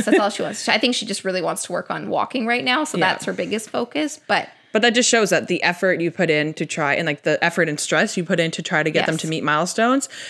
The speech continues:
Speaker 2: doesn't always come out in them actually doing them
Speaker 1: Yes.
Speaker 2: at all.
Speaker 1: So hopefully that just kinda showed, like,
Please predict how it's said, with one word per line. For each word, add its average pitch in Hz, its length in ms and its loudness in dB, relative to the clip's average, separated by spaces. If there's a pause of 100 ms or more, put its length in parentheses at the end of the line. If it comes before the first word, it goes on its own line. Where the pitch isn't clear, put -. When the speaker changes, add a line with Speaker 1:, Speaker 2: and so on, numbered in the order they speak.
(140)
Speaker 2:
doesn't 196 380 4
always 165 600 4 (380)
come 156 220 -2
out 139 240 2
in 135 320 -2
them 143 180 -2
actually 135 440 -4
doing 127 400 -6
them 117 340 -8 (160)
Speaker 1:
Yes. - 240 -14
Speaker 2:
at 139 160 -2
all. 135 360 -6
Speaker 1:
So - 140 -6
hopefully 285 360 -2
that 240 140 -4
just 226 160 -12
kinda 226 160 -4
showed, 196 360 -2
like, - 160 -4